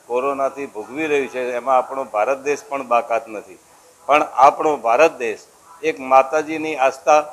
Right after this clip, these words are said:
અને ધાર્મિક આસ્થા ઉપર આપણે ચાલી રહ્યા છીએ અને એ આધારે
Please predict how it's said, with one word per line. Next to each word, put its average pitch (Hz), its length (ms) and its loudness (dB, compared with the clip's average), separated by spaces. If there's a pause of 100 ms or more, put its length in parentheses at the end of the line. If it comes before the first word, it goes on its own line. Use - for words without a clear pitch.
(220)
અને 143 120 -6
ધાર્મિક 135 480 -2
આસ્થા 151 320 4
ઉપર 147 400 0
આપણે 143 320 2
ચાલી 139 340 -2
રહ્યા 147 200 2
છીએ 131 320 -8
અને 131 260 -8
એ 175 280 2
આધારે 123 480 6